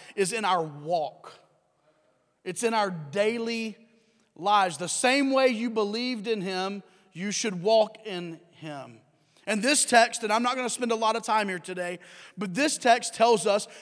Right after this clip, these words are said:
that God made us alive in Jesus. That we were buried with him and that we were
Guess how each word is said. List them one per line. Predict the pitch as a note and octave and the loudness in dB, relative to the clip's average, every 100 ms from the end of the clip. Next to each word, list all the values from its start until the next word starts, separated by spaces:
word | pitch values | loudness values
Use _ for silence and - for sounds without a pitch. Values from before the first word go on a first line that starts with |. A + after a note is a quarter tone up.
| - | -6
that | G#3+ E3+ | -4 0
God | A3+ C4 C4+ | 2 4 4
made | A3 G#3+ A#3 A#3+ | 0 -2 0 2
us | A3 - | 0 -2
alive | F#3+ D#3+ E3 C#3+ A#2+ A2 - | -4 -6 -6 -8 -10 -14 -14
in | D#3 D3 | -14 -12
Jesus. | C#3 C3 B2 - - _ _ _ _ _ _ _ _ _ _ - | -14 -16 -18 -18 -20 _ _ _ _ _ _ _ _ _ _ -2
That | A3 | 0
we | A3+ D#4 | 2 4
were | B3 | 4
buried | F#3 G#3+ B3+ B3+ | 2 2 2 0
with | B3 A#3+ | -2 -2
him | B3 B3+ | -4 -4
and | A#3 G#3+ | -4 -4
that | G#3 | -4
we | C4 | -2
were | C4 G#3+ | 0 -2